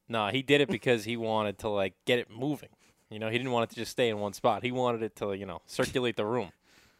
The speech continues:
so that everybody knew about it. This is the second week in a row he's done this to us. Our intern,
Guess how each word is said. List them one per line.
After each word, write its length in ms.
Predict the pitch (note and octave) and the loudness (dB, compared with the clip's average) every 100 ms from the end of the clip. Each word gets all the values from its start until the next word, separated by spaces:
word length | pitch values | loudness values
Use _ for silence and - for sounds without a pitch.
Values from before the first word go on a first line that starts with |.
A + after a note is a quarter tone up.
| _ _ - | _ _ -2
so 80 | |
that 100 | A2+ | 4
everybody 340 | A#2+ C#3 A#2 F#2+ | 6 6 2 0
knew 160 | F#2+ | -4
about 240 | F2 - - | -10 -12 -16
it. 80 | - _ _ _ _ - | -20 _ _ _ _ -8
This 100 | F3+ | -4
is 60 | A#3+ | -2
the 60 | |
second 280 | - A3 G3 | 2 2 4
week 140 | E3 | 2
in 60 | D3 | 2
a 40 | |
row 160 | C3+ D#3 | 4 4
he's 100 | G#2+ | 4
done 180 | A#2 C3+ | 2 0
this 120 | - | -4
to 140 | - E2 | -10 -12
us. 140 | - | -4
Our 200 | C3 E3 | 0 2
intern, 500 | E3+ C#3+ B2 A2+ | 2 2 2 0